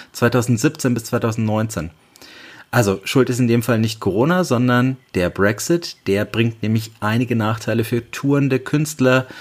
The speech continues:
aus Großbritannien mit sich. Unter anderem müssen sie Arbeitsvisa beantragen in Europa, und zwar in jedem Land einzeln, wenn ich das richtig, ähm, gelesen habe.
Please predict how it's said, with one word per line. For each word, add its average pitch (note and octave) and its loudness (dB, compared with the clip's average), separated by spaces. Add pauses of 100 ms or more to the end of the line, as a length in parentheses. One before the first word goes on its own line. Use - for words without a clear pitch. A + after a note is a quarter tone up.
(480)
aus A#2+ 0
Großbritannien A2+ -2
mit D3+ 0
sich. - 0
Unter A#2 0
anderem A#2 2
müssen A#2+ 0
sie G2 -4
Arbeitsvisa C3 0
beantragen C#3 -2
in C#3+ -2 (140)
Europa, C#3 2
und A2+ -2
zwar G#2 0
in G2 0
jedem G2+ -2
Land F#2+ -2
einzeln, E3 -2
wenn A#2+ -6
ich A#2 -10
das B2 -8
richtig, - -12 (320)
ähm, B2 2
gelesen C3+ 2
habe. D3 2